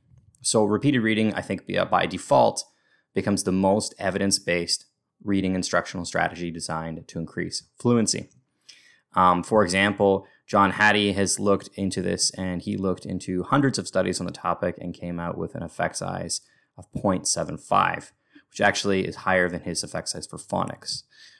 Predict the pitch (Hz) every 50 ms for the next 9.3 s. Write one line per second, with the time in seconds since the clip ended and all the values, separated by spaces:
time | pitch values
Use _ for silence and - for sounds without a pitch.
0 | _ - - - 95 95 101 101 - 135 120 117 107 104 - - 120 104 98 92
1 | 90 - - - _ _ _ 92 95 90 90 92 90 85 90 87 85 87 104 120
2 | - - _ _ _ - - _ _ _ 90 90 92 87 87 87 90 87 - -
3 | 98 95 92 - - _ - 101 110 120 - - - - - 147 156 160 156 135
4 | 110 92 92 85 87 85 90 - - - 113 117 110 117 104 - - 139 147 120
5 | 113 107 92 - 95 95 92 90 85 92 90 87 95 - _ _ _ _ _ _
6 | _ _ 95 90 87 - 98 101 98 - 117 101 98 92 98 98 98 98 95 95
7 | 92 90 - 90 85 90 87 87 90 95 98 101 101 98 92 92 87 90 90 -
8 | - - 87 80 - - 85 85 85 85 82 87 82 80 82 - - - 90 85
9 | - - - _ - -